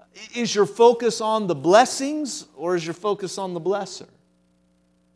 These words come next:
My final question is this. How good are you at waiting on the Lord? How good are you at it?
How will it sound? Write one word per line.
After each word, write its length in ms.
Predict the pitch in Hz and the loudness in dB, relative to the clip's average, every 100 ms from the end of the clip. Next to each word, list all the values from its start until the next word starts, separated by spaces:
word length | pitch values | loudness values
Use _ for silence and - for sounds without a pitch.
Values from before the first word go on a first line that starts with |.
| _ _ _ _ _ _ _ _ _ | _ _ _ _ _ _ _ _ _
My 140 | 127 160 | -8 -2
final 320 | 220 233 214 | 2 2 2
question 380 | - 202 - 160 | 0 -2 -2 -10
is 100 | 139 | -8
this. 380 | 175 143 - - _ _ _ _ _ _ _ _ _ _ _ _ _ _ _ - | -4 -4 -6 -14 _ _ _ _ _ _ _ _ _ _ _ _ _ _ _ -16
How 200 | - 226 | -10 -8
good 440 | 180 226 214 165 | -2 2 2 0
are 140 | 143 | -2
you 300 | 147 175 180 | -4 -6 -4
at 200 | 160 139 | -4 -6
waiting 420 | 120 147 160 139 131 | -6 -6 -6 -8 -12
on 160 | 131 | -12
the 60 | 120 | -12
Lord? 400 | 117 117 92 175 _ _ _ _ _ _ _ _ _ _ _ _ _ _ _ _ _ _ _ _ _ _ _ _ _ _ _ _ _ _ _ _ _ | -10 -10 -12 -16 _ _ _ _ _ _ _ _ _ _ _ _ _ _ _ _ _ _ _ _ _ _ _ _ _ _ _ _ _ _ _ _ _
How 80 | 233 | -18
good 180 | 220 233 | -8 -8
are 140 | 139 | -8
you 120 | 120 | -12
at 60 | |
it? 60 | 98 | -16